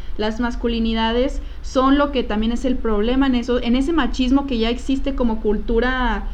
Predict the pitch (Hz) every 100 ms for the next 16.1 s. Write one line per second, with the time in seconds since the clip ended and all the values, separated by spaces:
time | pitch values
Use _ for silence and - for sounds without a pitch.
0 | - - - - 240 269 285 277 269 226
1 | 233 233 226 226 226 226 247 269 285 262
2 | 220 220 254 - 277 - 233 240 - 247
3 | 240 247 254 254 254 - 202 - 202 -
4 | 269 269 294 269 247 247 247 233 247 269
5 | 262 226 196 190 220 226 220 208 - 269
6 | 277 285 269 254 269 269 254 247 233 226
7 | 226 214 208 202 202 214 214 220 220 226
8 | 214 214 220 214 208 214 214 202 202 180
9 | 190 - - - 214 208 214 220 233 -
10 | 254 254 262 269 269 226 220 220 214 214
11 | 208 208 208 208 208 214 - - - 208
12 | 226 214 240 285 294 254 226 226 220 220
13 | - 220 208 233 247 220 202 190 190 190
14 | 202 190 190 202 196 208 214 285 269 214
15 | 208 202 196 202 208 208 190 233 226 220
16 | 220